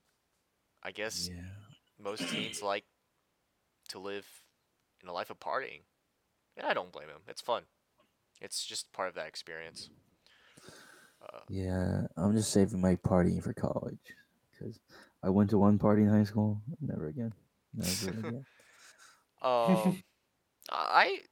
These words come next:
Speaker 1: the experiences, I would say, like, in our school, the best experience is definitely homecoming,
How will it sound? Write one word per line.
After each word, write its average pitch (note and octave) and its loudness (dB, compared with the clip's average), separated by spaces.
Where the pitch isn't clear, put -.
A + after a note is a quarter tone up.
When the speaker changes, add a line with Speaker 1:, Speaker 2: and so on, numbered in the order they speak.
Speaker 1:
the F#3+ 0
experiences, G3 -2
I D#3+ 10
would - -2
say, C#3+ 0
like, G#2+ -4
in A#2 -2
our G#2+ 2
school, G#2 -10
the G2 -10
best A2+ 0
experience F#2+ -10
is A2+ -10
definitely F#2 -4
homecoming, E2 -10